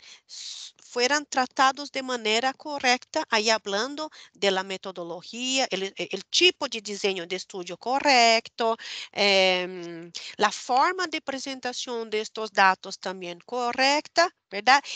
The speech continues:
Y además de esto, que toda esta información, todos estos datos de la investigación estén disponibles para análisis y intentos de reproducir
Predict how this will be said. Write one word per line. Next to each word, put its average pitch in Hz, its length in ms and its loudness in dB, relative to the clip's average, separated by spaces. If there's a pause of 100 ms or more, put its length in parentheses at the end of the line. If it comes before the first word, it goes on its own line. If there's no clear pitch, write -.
(160)
Y 330 300 4 (280)
además 320 680 2
de 320 240 -2
esto, - 320 -16 (260)
que 214 140 -6
toda 302 380 -2
esta 294 240 -4
información, 277 640 -8
todos 254 300 -6
estos 226 340 -8
datos 240 380 4
de 277 80 -4
la 285 100 -2
investigación 254 880 -6
estén 370 600 2
disponibles 247 760 -6 (120)
para 269 460 6
análisis 233 1000 0 (380)
y 359 180 4 (1300)
intentos 294 540 -6
de 247 120 -4
reproducir 247 720 -2